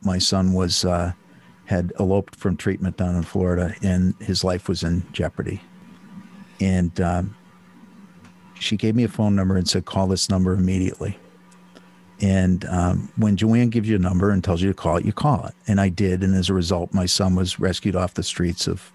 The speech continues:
Florida. And I share the story because it gives you a window into the people behind this organization. And in this case, Joanne Peterson,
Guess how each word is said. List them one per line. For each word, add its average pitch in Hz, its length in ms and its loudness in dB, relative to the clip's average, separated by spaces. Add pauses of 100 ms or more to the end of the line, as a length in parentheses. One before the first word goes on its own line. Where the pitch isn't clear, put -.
Florida. 101 440 0 (920)
And 120 140 4
I 117 80 4
share 220 260 2
the 190 100 0
story 143 460 2
because 98 640 -2 (680)
it 151 100 -12
gives 127 200 -2
you 107 80 2
a 98 60 0
window 110 500 2 (100)
into 104 320 2
the 92 120 -2
people 101 340 -2
behind 92 400 2
this - 160 -4
organization. 87 800 0 (540)
And 95 240 4
in 95 80 4
this 98 180 0
case, 85 380 -2
Joanne 90 320 0
Peterson, 90 500 -2